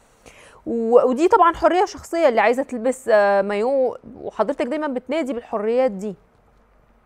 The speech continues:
حتى لو الست كانت لابسة، لنفترض على بحر، أو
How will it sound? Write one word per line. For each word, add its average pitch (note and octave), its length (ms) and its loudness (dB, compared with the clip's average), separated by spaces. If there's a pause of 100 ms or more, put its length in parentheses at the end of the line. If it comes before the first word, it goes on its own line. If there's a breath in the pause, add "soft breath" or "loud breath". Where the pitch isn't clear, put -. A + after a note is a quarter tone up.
(880 soft breath)
حتى D#4 380 4
لو A3+ 140 2
الست A#3 440 -8
كانت A#3+ 380 -2
لابسة، G#3 340 -2
لنفترض A3 600 -2
على F3+ 240 -6
بحر، A#3+ 360 -8
أو - 120 -4